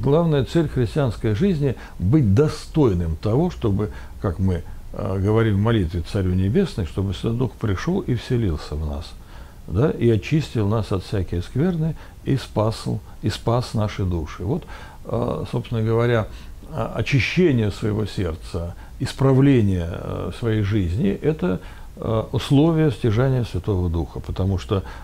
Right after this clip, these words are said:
э, Дух Господень не входит ни в нечистое сердце, не входит туда, где,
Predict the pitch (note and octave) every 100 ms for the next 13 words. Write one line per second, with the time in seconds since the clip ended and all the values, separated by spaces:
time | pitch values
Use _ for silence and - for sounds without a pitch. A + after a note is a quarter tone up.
0 | - - G#2 G2 G#2 F#3 D#3 A2+ - D3+
1 | D#3+ D#3 - - - G2+ C#3 - D#3+ E3+
2 | C#3 C3+ B2 A#2 G#2 G#2+ A#2 - B2 -
3 | A2 G2 E2+ - - D#2 - A2+ A#2 E3+
4 | C#3+ A#2+ - A#2 D3+ D#3+ G#2+ G#2 A2+ C#3